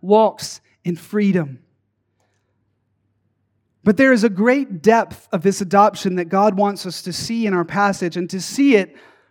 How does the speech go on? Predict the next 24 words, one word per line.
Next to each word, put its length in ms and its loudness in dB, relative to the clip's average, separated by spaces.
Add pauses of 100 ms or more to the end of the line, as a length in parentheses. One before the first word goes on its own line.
(120)
we 120 2
need 200 2
to 100 2
get 220 0
to 100 2
verses 420 -2
six 320 -10
and 120 -8
seven. 540 -8 (760)
So 180 -10
look 220 0
there 200 2
with 240 -2
me. 280 -10 (120)
Galatians 460 -2
four, 320 -2
six 320 -10
and 120 -10
seven. 420 -12 (2250)
"And 160 0
because 720 0
you 280 0
are 140 -2
sons, 920 -6